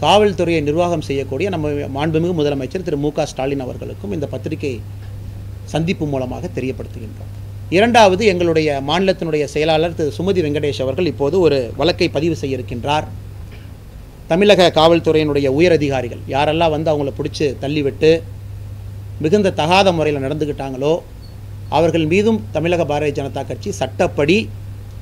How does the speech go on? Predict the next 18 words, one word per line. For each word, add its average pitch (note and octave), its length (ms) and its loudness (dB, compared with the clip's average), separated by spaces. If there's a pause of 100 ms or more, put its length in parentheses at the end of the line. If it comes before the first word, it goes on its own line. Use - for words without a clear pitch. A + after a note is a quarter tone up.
(180)
இதே F3+ 260 8
வழக்கை E3+ 380 4
எடுத்து D3+ 640 0 (540)
தமிழக F#3+ 380 4
காவல்துறையின் D#3+ 760 4
மீது A#3 280 4
நம்முடைய D3 360 0
சுமதி E3 180 0
வெங்கடேஷ் C#3 420 -2
அவர்கள் A#2+ 380 -4
எஃப் C3+ 180 -6
ஐ C#3+ 100 -2
ஆர் C#3+ 140 -6
பதிவு C3 200 -8
செய்வாங்க. - 320 -12 (1120)
அது D#3+ 160 2
மட்டும் F3+ 260 6
இல்லாமல், E3+ 480 8